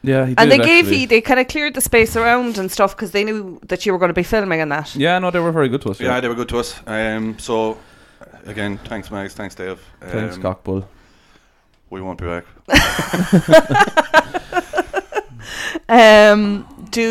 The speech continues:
Speaker 2: you have stories?
Speaker 3: Uh, yeah, so
Speaker 1: Really? Okay.
Speaker 3: actually, um, one of them is kind of about wheeze. Not lava wheeze, though.
Speaker 2: <laughs>
Speaker 3: Um,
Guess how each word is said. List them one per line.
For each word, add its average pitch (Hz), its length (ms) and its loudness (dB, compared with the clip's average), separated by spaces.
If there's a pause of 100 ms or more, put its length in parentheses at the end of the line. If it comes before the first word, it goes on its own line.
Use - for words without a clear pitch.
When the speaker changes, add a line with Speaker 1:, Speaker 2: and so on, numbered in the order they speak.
Speaker 2:
you 226 360 -4
have 214 300 4
stories? 247 540 4 (920)
Speaker 3:
Uh, 110 160 -6
yeah, 123 380 0
so 120 580 -2 (340)
Speaker 1:
Really? 117 320 -8 (120)
Okay. 92 200 -12 (840)
Speaker 3:
actually, 147 500 -4
um, 135 460 -2 (720)
one 127 160 -12
of 135 60 -14
them 127 80 -12
is 107 80 -16
kind 98 160 -16
of 90 140 -18
about 92 280 -10 (180)
wheeze. 101 420 -12 (340)
Not 107 200 -16
lava 92 260 -10
wheeze, 80 240 -12
though. 80 180 -14 (680)
Speaker 2:
<laughs> 196 80 -4 (420)
Speaker 3:
Um, 87 640 -8